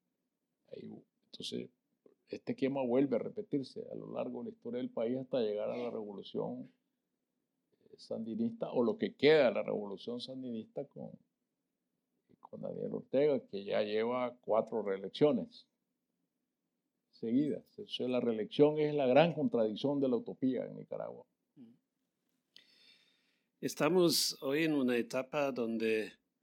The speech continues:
Speaker 2: se dice que hay un hambre por otra política. Por superar esquemas establecidos del quehacer político, de, de partidos establecidos, etcétera. Una expresión de esto es el nuevo gobierno chileno,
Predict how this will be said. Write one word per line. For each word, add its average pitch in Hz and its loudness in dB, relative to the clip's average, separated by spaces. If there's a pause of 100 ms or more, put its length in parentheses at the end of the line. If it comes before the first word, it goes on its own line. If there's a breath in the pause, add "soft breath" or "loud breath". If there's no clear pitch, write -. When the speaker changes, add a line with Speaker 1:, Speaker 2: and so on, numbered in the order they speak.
(420)
Speaker 2:
se - -12
dice 120 0
que 110 0
hay 113 -2
un 120 -4
hambre 127 2 (240)
por 120 -8
otra 123 -6
política. 98 -14 (1200)
Por 107 -8
superar 120 -2
esquemas 120 -4
establecidos 117 -6
del 95 -12
quehacer 107 -4
político, 107 -8
de, 90 -10 (800)
de 131 -4
partidos 127 -8
establecidos, 123 -8
etcétera. 120 -14
Una 143 -4
expresión 139 -4
de 131 0
esto 135 -4
es 117 -4
el 110 -4
nuevo 120 -4
gobierno 107 -6
chileno, 98 -8